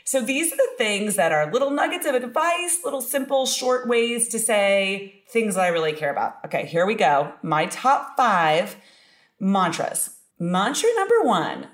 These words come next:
show up like you are lucky to be there. I think that's a nice way of saying have gratitude <laughs> for everything you do every single day and make the best out of every situation that you're in.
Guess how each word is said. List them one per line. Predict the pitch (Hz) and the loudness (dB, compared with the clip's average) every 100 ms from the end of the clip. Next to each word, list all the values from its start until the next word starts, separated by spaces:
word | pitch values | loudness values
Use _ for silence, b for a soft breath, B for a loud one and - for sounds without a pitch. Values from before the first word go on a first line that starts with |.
| _ - | _ -6
show | - - 247 277 381 - | -4 0 4 4 4 2
up | 220 202 220 - 175 | 2 2 2 -4 0
like | 165 165 | 0 0
you | 180 208 202 | -4 -4 0
are | 160 | 0
lucky | 143 143 170 190 226 220 - - | 0 -2 -2 -2 -4 -8 -8 -6
to | 220 | -4
be | - 147 | -4 -6
there. | - 65 - - b b b b _ _ _ _ - | -6 -6 -8 -16 b b b b _ _ _ _ -12
I | |
think | 156 226 | -6 -2
that's | 294 294 | -2 -2
a | 233 | -2
nice | 190 190 - | -2 -2 -2
way | 180 | -2
of | 160 | 0
saying | 175 165 156 156 156 | 0 0 0 -4 -6
have | 170 160 | -4 -4
gratitude | - 151 160 165 185 170 165 175 - | 0 2 2 0 -4 -2 -2 -2 -4
<laughs> | |
for | 190 - - 277 208 - B B 208 | -6 -8 -2 2 2 0 B B 0
everything | 208 226 226 | 2 2 0
you | 208 | 0
do | 190 185 | 0 2
every | 170 180 | 2 0
single | 196 180 175 | -2 -2 2
day | 151 151 170 190 B B B | 4 4 2 -2 B B B
and | 190 185 | 2 4
make | 190 190 190 | 4 2 0
the | 180 | 0
best | - 160 185 - - | 2 2 2 -2 2
out | 180 | 2
of | 165 | 4
every | 165 175 | 2 0
situation | 170 180 170 156 156 170 156 151 | -4 -6 -2 0 0 0 -2 -2
that | 165 165 | -2 -2
you're | 156 | -2
in. | 147 135 | -2 -4